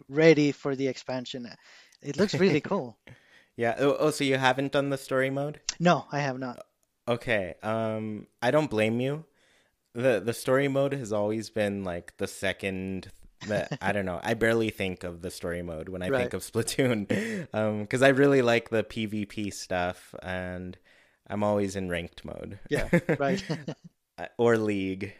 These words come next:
Speaker 2: whenever we play. Um, so th-, this is the moment where I got pumped,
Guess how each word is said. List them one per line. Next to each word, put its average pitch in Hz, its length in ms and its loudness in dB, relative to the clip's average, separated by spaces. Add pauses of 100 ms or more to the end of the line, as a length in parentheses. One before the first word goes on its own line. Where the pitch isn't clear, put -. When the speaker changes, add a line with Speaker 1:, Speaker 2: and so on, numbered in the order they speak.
(140)
Speaker 2:
whenever 95 400 -4
we 92 120 -4
play. 87 340 -6 (340)
Um, 104 500 0 (1160)
so 131 300 8
th-, 160 360 6
this 170 220 0
is 185 140 -2
the 165 80 4
moment 120 380 2
where 107 120 2
I 104 80 6
got 98 260 0
pumped, - 480 -8